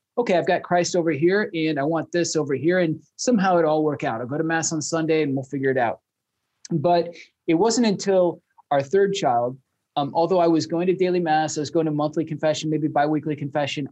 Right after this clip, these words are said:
I was, I was doing all of that and I was seeking the Lord. But it was when our third daughter was born at twenty-eight weeks premature, it was just a life-changing experience because, first of all, she was fighting for her life.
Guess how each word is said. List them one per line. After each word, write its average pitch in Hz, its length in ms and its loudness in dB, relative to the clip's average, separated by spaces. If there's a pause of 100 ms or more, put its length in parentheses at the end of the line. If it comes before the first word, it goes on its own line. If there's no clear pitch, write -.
I 156 60 2
was, 143 200 0 (220)
I 156 40 2
was 156 180 0
doing 262 320 2
all 123 180 2
of 110 80 -8
that 123 300 -2 (800)
and 160 100 2
I 160 60 4
was 160 100 2
seeking 240 340 0
the 151 80 2
Lord. 135 460 2 (320)
But 156 260 0
it 156 60 2
was 160 180 4
when 180 140 2
our 160 80 2
third 196 320 2
daughter 151 300 2
was 135 200 -4
born 151 220 -2
at 139 140 -4
twenty-eight 156 340 -2
weeks 135 180 -2
premature, 131 800 -2
it 143 80 -2
was 135 240 0 (460)
just 143 240 -2 (320)
a 147 80 0
life-changing 139 760 -2
experience 135 580 -2
because, 131 460 -2 (340)
first 208 240 0
of 139 100 0
all, 131 180 2
she 151 100 0
was 143 140 0
fighting 170 320 0
for 180 100 -2
her 185 80 4
life. 131 300 0